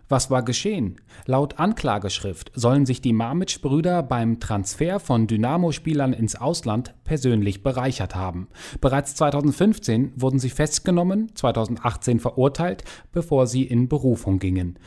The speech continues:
Im Zentrum der Ermittlungen Transfers wie die von Mittelfeldspieler Luka Modric nach Tottenham im Jahr zweitausendacht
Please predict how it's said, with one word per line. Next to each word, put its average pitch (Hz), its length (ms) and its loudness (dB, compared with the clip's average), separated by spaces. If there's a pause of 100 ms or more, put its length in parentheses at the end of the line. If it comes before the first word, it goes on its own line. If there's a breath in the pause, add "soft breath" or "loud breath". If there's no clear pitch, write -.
(120 loud breath)
Im 123 160 0
Zentrum 175 400 2
der 113 140 2
Ermittlungen 123 580 4 (240)
Transfers 143 720 0
wie 151 120 2
die 135 240 0
von 170 360 0
Mittelfeldspieler 156 760 0
Luka 127 300 0
Modric 165 520 2
nach 98 200 -2
Tottenham 175 640 0
im 117 160 4
Jahr 101 180 -2
zweitausendacht 113 840 -2